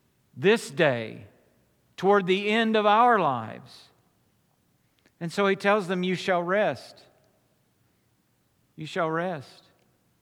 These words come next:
God gave his people rest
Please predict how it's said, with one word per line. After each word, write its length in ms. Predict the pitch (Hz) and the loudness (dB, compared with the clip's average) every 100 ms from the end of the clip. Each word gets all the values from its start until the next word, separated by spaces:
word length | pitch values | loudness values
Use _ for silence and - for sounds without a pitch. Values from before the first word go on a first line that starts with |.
| _ _ _ _ _ _ _ | _ _ _ _ _ _ _
God 240 | 170 180 170 | -2 0 0
gave 180 | 175 | 0
his 140 | 165 - | -2 -4
people 360 | 180 180 175 | -6 -4 -4
rest 720 | 147 165 190 175 127 - - | 0 0 2 0 -4 -12 -20